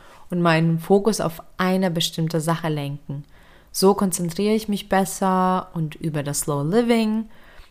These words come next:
Und wenn man lernt, im Jetzt zu bleiben, kann man besser die Gedanken sortieren und lenken. Ich finde, wir leben viel zu viel in der Vergangenheit oder in der Zukunft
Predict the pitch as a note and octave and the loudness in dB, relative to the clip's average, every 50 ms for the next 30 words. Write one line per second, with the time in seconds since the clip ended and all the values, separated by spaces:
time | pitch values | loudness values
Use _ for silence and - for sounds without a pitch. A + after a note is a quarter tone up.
0 | - - - - G3+ F#3+ F#3+ F#3+ F#3 F#3 F#3 F3+ F3+ F3+ F#3 F#3+ G#3+ A3+ A3+ A3 | -20 -14 -2 0 2 4 4 4 4 4 2 2 4 4 4 6 6 6 4 4
1 | - D#3 F3 F3 F3 F#3 G#3 G#3+ - - - - F#3+ E3+ F3 E3+ E3 E3+ E3+ F3 | 0 -4 -2 0 2 2 2 2 2 0 0 0 -4 0 2 2 2 2 2 0
2 | E3+ E3 - F3+ E3+ E3+ E3+ E3+ E3 E3 E3+ E3 - F3 D#3+ D#3+ D#3 - D3+ C#3 | -2 -2 -2 -2 0 0 0 0 2 0 0 -2 -2 -4 -4 -4 -6 -6 -4 2
3 | D3+ F#3 G#3 A3 - - G3+ F#3 - F3+ E3+ E3 D#3+ - F3+ E3+ E3 D#3+ D#3+ D#3 | 2 2 2 2 -2 -4 -4 -2 0 -2 -2 -2 -4 -4 -4 -2 0 0 0 0
4 | D#3 D3+ D#3 D#3 D#3 D#3+ D#3+ - D#3+ D#3+ D#3 D#3 D#3+ - - - - - - - | 0 -2 -4 -4 -6 -8 -8 -8 -6 -6 -6 -8 -10 -14 -20 -20 -20 -20 -20 -20
5 | - - - _ - - - - A3 G3 - - - A3 G#3 G#3 G3+ G3+ G3+ G3 | -20 -20 -20 _ -20 -14 -2 -2 -2 -2 -2 -2 -2 0 0 2 2 2 4 4
6 | G3 G3 G3 G3 - - - - - _ - - - - - - - F#3 F3+ F3 | 2 0 0 -4 -12 -20 -20 -20 -20 _ -20 -20 -20 -20 -20 -4 0 2 2 4
7 | F3 F3 F3 F3 F3+ F3+ F3+ F3 F3 E3 E3 A#3 C4 C#4 C#4 - A3+ - - A3+ | 4 2 2 0 0 0 0 -2 -2 -2 -2 -2 -2 0 -2 -4 -6 -2 -2 -2
8 | G#3+ G#3 G3 F#3 F3+ E3+ F#3 E3 D#3+ E3+ F3 F3+ F3+ E3+ E3+ E3+ E3 E3 E3+ E3 | -2 0 0 -2 -2 -2 -2 0 0 0 0 0 0 0 0 0 0 -2 -4 -6
9 | - - - - _ - G3+ A3 A#3 A#3 A3+ G#3+ G3+ G3+ G3 - - G3+ F#3 F#3 | -10 -18 -20 -18 _ 2 2 4 4 2 0 -2 -2 -4 -4 -4 -4 -4 -4 -4
10 | - F#3 F3+ F3+ F3 - - - - | -4 -4 -4 -4 -6 -10 -14 -18 -20